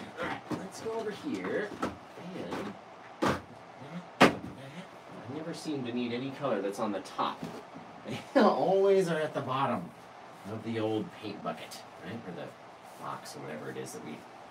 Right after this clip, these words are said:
keep our paints in. I'm sure. That's a good question. What do you keep your paints in, guys? That's actually a very good question. I wanna know the answer, too. <clears throat> So, tell me, what do you keep your paints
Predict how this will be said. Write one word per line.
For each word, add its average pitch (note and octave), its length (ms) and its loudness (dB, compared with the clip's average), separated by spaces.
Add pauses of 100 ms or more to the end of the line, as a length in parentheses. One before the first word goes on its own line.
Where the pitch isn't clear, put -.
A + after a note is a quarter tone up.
(160)
keep - 220 -4
our D3 100 0
paints - 380 -6
in. G2 120 -4
I'm - 1080 -14
sure. - 220 0
That's - 220 2
a - 60 4
good A3+ 160 6
question. A3 280 4
What F3 120 4
do - 40 4
you E4 100 2
keep D#4 220 4
your - 120 0
paints G3+ 380 4
in, G2 200 2
guys? - 320 -2 (720)
That's G3 220 -2
actually A3 300 2
a - 40 4
very D#3 300 -2
good C#3 240 0
question. F3 320 -2
I F3+ 80 -2
wanna F#3 180 0
know B2 180 2
the A2+ 240 0
answer, F3 300 -4
too. - 260 0 (460)
<clears throat> A3+ 600 8
So, - 280 4
tell A3 220 2
me, A#2+ 200 2 (1300)
what A3+ 100 4
do A#3 60 10
you A#3 100 6
keep A#3 180 6
your G#3 120 0
paints G#3+ 400 4